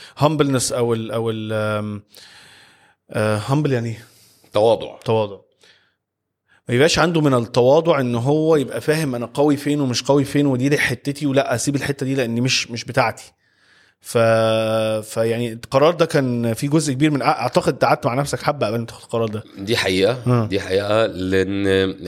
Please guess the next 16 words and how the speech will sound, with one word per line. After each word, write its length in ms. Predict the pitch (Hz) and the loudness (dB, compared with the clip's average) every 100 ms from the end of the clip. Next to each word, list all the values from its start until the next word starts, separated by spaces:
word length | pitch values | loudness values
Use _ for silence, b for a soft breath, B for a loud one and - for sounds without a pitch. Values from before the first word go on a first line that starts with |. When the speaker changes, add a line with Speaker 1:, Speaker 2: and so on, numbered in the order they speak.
| - 76 110 | -14 -14 -6
Speaker 2:
زي 160 | 113 156 | 0 2
ما 80 | |
انت 140 | 160 151 | 2 2
قلت 260 | 117 110 | 0 -2
بالظبط، 500 | 87 80 82 - - | -6 -6 -6 -8 -10
هو 300 | 85 98 120 120 113 98 95 92 90 87 - b b b - | -2 2 4 4 4 4 2 0 -2 -4 -8 b b b -4
ادراك 420 | 98 107 127 - | 0 2 2 2
الذات 680 | 98 87 80 80 85 101 - | -2 -2 -6 -4 0 0 -2
اكتر. 400 | 98 - 101 107 _ b b | -8 -4 -4 -6 _ b b
Speaker 1:
مم. 120 | 120 107 | -14 -10
Speaker 2:
و، 340 | 92 95 98 101 98 98 80 - - | -6 -2 2 4 4 2 0 -6 -12
و، 460 | 95 101 95 76 | -8 -4 -4 -4
وفي 180 | 104 139 | -2 0
حته 220 | 135 143 | 0 -2
هزودها 440 | 120 101 110 139 107 | -2 2 2 2 0
عليها، 500 | 92 110 135 143 | 0 0 -2 -4